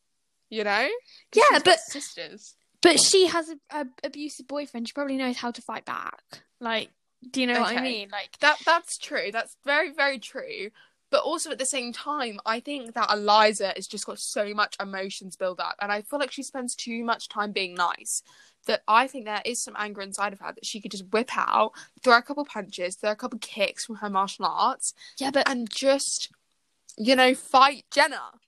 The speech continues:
Speaker 2: Jenna's also got some emotions built up because, as you can tell, in She Used to Be Mine at the end, where she just rips through the song, let all of her emotion out. She's just sobbing,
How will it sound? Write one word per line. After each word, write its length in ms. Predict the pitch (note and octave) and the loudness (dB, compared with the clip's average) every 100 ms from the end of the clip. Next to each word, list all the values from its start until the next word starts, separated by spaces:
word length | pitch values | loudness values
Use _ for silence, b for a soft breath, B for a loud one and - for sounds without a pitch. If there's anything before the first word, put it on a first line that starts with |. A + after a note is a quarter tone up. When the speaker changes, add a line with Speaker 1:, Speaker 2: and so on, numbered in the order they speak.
| _ | _
Speaker 2:
Jenna's 300 | D#4 E4+ F#4 | 4 4 4
also 340 | D#4+ E4 D4+ C4+ | 2 0 0 -2
got 200 | B3 - | -2 -4
some 180 | B3 A#3+ | -8 -6
emotions 440 | B3 A#3+ - B3 | -6 -6 -6 -10
built 200 | - A#3+ A#3+ | -10 -8 -8
up 160 | - | -10
because, 240 | B3 B3+ B3 | -4 -2 2
as 160 | C4 B3+ | 0 0
you 80 | B3+ | -2
can 120 | C4 | -4
tell, 300 | - B3+ A3+ | -2 -2 0
in 300 | A3 A3 A3 _ | -4 -8 -14 _
She 220 | - B3+ A#3 | -8 -4 -4
Used 120 | - | -6
to 80 | - | -4
Be 80 | |
Mine 300 | A#3 A3 G3+ | -2 0 -2
at 80 | G3+ | -4
the 80 | A3+ | -4
end, 160 | G#3 G#3 | -4 -4
where 80 | G#3 | -4
she 160 | - | 2
just 220 | B3+ B3 | 2 2
rips 500 | G#3+ G#3+ A#3 B3+ B3+ - | 0 2 4 4 4 4
through 160 | B3+ | 2
the 40 | A3+ | 0
song, 300 | - A3 G#3+ | -2 -4 -8
let 520 | G#3+ A3+ A3 - - - | -10 -6 -6 -6 -12 -6
all 180 | C4 B3+ | -2 0
of 140 | A#3+ B3 | -2 -2
her 140 | A3 | -4
emotion 400 | G#3+ G#3+ A3+ - | -4 -10 -12 -12
out. 220 | G3 A#3 - | -12 -12 -14
She's 100 | A3+ | -12
just 200 | - B B B B | -12 B B B B
sobbing, 500 | - - B3 G#3 | -4 0 0 0